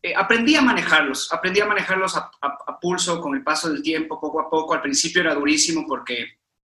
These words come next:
sí, al principio cuando me lo decían, "No, ¿esto qué es esto? Esto no es Verde setenta, ¿qué estás haciendo?". Era duro para mí decirle, "Pero, brother, esto es lo que yo estoy haciendo y esto es música y, y yo también soy,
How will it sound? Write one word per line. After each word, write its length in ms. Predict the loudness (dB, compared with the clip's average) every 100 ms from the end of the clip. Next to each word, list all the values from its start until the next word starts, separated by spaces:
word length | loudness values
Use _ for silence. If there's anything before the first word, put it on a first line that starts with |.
| _
sí, 280 | -6 2 4
al 140 | 4 2
principio 640 | -2 -2 0 0 0 -2
cuando 240 | -2 -2 -2
me 100 | -2
lo 100 | -4
decían, 460 | -2 0 2 2
"No, 240 | 2 0 0
¿esto 300 | 0 -2 -2
qué 140 | 2
es 140 | 2
esto? 360 | 2 0 -4 -4
Esto 240 | -2 2
no 100 | 2
es 80 | 2
Verde 200 | 0 0
setenta, 460 | -2 -2 -2 0 -2
¿qué 100 | -4
estás 260 | 0 0
haciendo?". 600 | 0 -2 -2 -2 -2 -4 -8 -14 -16 -2
Era 180 | 4 6
duro 320 | 6 4 2
para 180 | 2 0
mí 220 | 2 2
decirle, 380 | 2 0 0 2
"Pero, 240 | 0 0
brother, 280 | 0 0 2
esto 200 | 0 0
es 60 | -2
lo 120 | -2
que 120 | -2
yo 100 | -2
estoy 240 | 0 -2
haciendo 500 | -2 0 0 2 0
y 140 | 0 -2
esto 200 | 0 -2
es 120 | -2
música 360 | -2 0 0 -2
y, 200 | -4 -10
y 160 | 0
yo 100 | 0
también 240 | 0 0 0
soy, 140 | -2